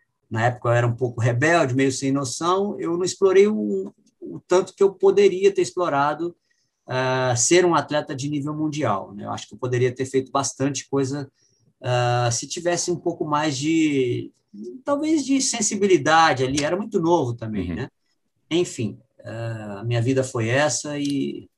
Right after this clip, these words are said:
Speaker 2: Não
Speaker 1: foi
Speaker 2: tem
Speaker 1: muito
Speaker 2: como.
Speaker 1: bom. <laughs>
Speaker 2: E, e, e também acho que é, era uma época diferente do esporte, né? Acho que não tinha também tanto, acho que talvez quando se tornou olímpico que vem toda uma pressão de co-, confederação e tudo, né? Nessa época era
Speaker 1: É.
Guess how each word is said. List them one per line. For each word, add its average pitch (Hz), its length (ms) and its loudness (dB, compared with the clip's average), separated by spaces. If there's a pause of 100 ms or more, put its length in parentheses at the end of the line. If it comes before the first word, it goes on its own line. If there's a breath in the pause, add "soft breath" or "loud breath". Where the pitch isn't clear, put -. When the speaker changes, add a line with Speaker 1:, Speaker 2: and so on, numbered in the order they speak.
Speaker 2:
Não 90 100 -6
Speaker 1:
foi 135 160 0
Speaker 2:
tem 139 100 2
Speaker 1:
muito - 140 0
Speaker 2:
como. 113 160 0
Speaker 1:
bom. 113 80 0
<laughs> - 500 -4 (180)
Speaker 2:
E, 95 400 4
e, 98 340 6
e 107 60 4
também 131 320 6
acho 110 340 2
que 127 60 4 (200)
é, 92 220 4
era 107 120 8
uma 120 160 2
época 127 180 0
diferente 104 400 -4
do 85 60 -6
esporte, 85 440 -2
né? 82 80 -4
Acho - 120 -8
que 90 40 -8
não 90 140 -4
tinha 90 240 -2
também - 240 0
tanto, 82 300 -2 (180)
acho - 120 -12
que 90 200 0 (160)
talvez 90 280 4
quando 95 320 0 (100)
se - 260 -14
tornou 98 360 4
olímpico 113 600 2
que 107 140 -4
vem 101 180 2
toda 98 160 -2
uma 101 180 0
pressão 92 300 -2
de 87 180 -14
co-, 90 200 -2
confederação 87 760 0
e - 80 -10
tudo, 85 260 -2
né? 82 100 -8 (340 loud breath)
Nessa 95 220 4
época 110 280 4
era 131 340 6 (100)
Speaker 1:
É. - 180 -4